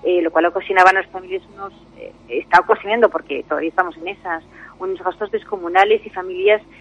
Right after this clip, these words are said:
eh, que llegan a final de mes y tienen que decidir qué hacen, si se medican, si comen, si pagan la luz,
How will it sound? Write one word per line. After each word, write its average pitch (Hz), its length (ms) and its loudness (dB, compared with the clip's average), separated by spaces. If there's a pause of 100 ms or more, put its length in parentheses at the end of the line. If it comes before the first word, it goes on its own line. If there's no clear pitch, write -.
(320)
eh, 190 100 2
que 175 180 0
llegan 196 320 4
a 185 40 0
final 190 300 0
de 196 120 4
mes 220 220 0 (120)
y 208 80 -8
tienen 196 240 0
que 208 100 0
decidir 202 460 -2
qué 190 160 2
hacen, 185 400 -2 (420)
si 175 560 -4 (100)
se 165 60 -12
medican, 214 640 0
si 359 80 -12
comen, 233 560 2
si 202 80 -2
pagan 180 300 0
la 180 80 2
luz, 262 340 0